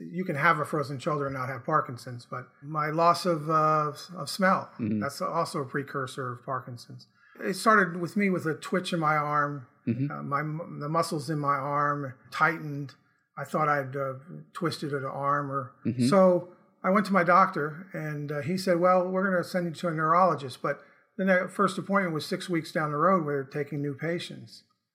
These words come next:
Speaker 1: So I was at a, a fundraiser for a, a, a state senator,
Speaker 2: Mm-hmm.
Speaker 1: who's a friend of mine. And I was sitting there with a glass of wine in my hand, and all of a sudden I had got a tremor.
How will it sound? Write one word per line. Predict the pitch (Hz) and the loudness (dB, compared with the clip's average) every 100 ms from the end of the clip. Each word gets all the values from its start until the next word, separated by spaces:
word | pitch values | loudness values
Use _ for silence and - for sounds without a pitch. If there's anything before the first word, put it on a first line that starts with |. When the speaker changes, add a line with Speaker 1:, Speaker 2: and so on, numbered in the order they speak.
| _ _ _ _ | _ _ _ _
Speaker 1:
So | - - 170 | -6 2 6
I | 165 | 6
was | 165 | 6
at | 226 262 | 4 4
a, | 202 175 | 4 4
a | 156 | 2
fundraiser | - 226 233 170 139 139 131 | 4 4 6 4 2 -4 -6
for | - 151 143 135 | -4 0 0 0
a, | 139 135 135 - - | -2 -6 -8 -16 -14
a, | 165 | -12
a | - 139 190 139 135 - | -12 -16 -18 -18 -18 -20
state | - - 185 180 | -18 -2 -2 0
senator, | 202 180 135 127 - | 2 2 0 -6 -2
Speaker 2:
Mm-hmm. | 127 147 | 0 0
Speaker 1:
who's | 143 | -2
a | |
friend | 127 180 165 | -2 -2 -2
of | 131 | -6
mine. | 123 123 - _ _ _ _ _ _ | -8 -10 -16 _ _ _ _ _ _
And | 180 160 151 151 | -10 -8 -6 -2
I | 156 | -2
was | 156 | -2
sitting | - 220 233 | 4 4 4
there | 170 156 151 147 151 - 143 | 2 0 2 0 -2 -8 -6
with | 156 131 | -6 -4
a | 151 139 | -6 -6
glass | 135 160 170 180 | -2 0 0 0
of | |
wine | 160 180 185 | 0 2 2
in | 151 | 0
my | 135 | -4
hand, | 131 143 139 143 | -6 -6 -8 -6
and | 143 | -2
all | 143 156 | -2 -2
of | |
a | 143 | -6
sudden | - 160 156 | -4 -2 -2
I | 135 | -4
had | 139 156 | -4 -4
got | 143 | -4
a | 135 | -4
tremor. | - 185 165 143 | 2 2 2 -4